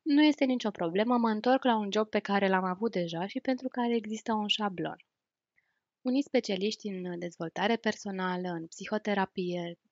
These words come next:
mulți coach folosesc metoda vizualizării pentru a-și face clienții să depășească această frică de reușită.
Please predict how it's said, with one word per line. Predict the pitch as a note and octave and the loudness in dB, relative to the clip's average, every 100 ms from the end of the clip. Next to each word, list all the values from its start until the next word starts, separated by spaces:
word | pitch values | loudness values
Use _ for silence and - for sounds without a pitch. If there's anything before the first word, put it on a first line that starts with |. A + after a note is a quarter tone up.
| _ _ _ | _ _ _
mulți | G3+ A3+ - | -8 -8 -6
coach | - G3+ G#3 - | -4 -4 -4 -4
folosesc | A#3+ A3+ A3 - B3+ - | -2 0 0 -2 -4 -4
metoda | A#3+ A3 G#3+ G#3 G#3 G3+ - _ _ _ _ _ | -4 -4 -2 -2 0 -2 -4 _ _ _ _ _
vizualizării | G#3+ A3 G#3+ A3 G3+ G3 G3 G3+ F#3 E3 E3 G3+ _ _ _ _ _ _ | -10 -6 0 2 2 2 0 2 2 0 -6 -10 _ _ _ _ _ _
pentru | - G3+ G3 G#3 | -8 -6 -4 0
a-și | G3 G3 F#3+ | 2 2 0
face | - G#3 - G#3+ | -2 -2 -2 -8
clienții | - G#3 G3+ G3 G3+ | -4 -2 -2 -4 -6
să | G#3 | -6
depășească | F#3 F#3+ - F3+ G#3 G3+ - | -4 -6 -4 -2 -2 -2 -4
această | F#3 - F#3 - | -8 -6 -6 -8
frică | - - F#3+ - E3 - _ _ _ _ _ _ - | -6 -4 -4 -4 -8 -12 _ _ _ _ _ _ -18
de | G3+ F#3 | -6 -2
reușită. | F3+ F3+ F3 - E3+ - | -2 -2 -4 -6 -6 -10